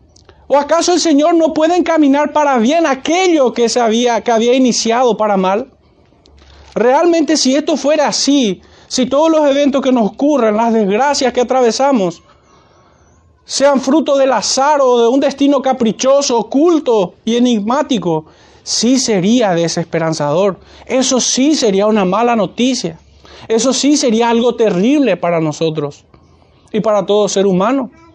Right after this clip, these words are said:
Y también mostraría o nos indicaría, señalaría al Dios eterno, el creador de los cielos y de la tierra, que ya no tiene cuidado de los eventos que ocurren aquí. Pero tal cosa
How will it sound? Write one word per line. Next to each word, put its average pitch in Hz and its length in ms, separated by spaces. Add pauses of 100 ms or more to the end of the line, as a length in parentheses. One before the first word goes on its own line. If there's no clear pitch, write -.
(1080)
Y 226 60
también 240 340
mostraría 254 920 (160)
o 214 100
nos 233 200
indicaría, 233 640
señalaría 269 840
al 208 140
Dios 277 260
eterno, 262 400
el 226 60
creador 226 340
de 269 100
los 247 140
cielos 277 340
y 247 40
de 262 80
la 269 100
tierra, 269 380
que 247 120
ya 269 200
no 320 120
tiene 311 280
cuidado 285 640
de 240 60
los 240 160
eventos 202 460
que 190 100
ocurren 180 400
aquí. 226 360 (1040)
Pero 233 220
tal 247 240
cosa 202 500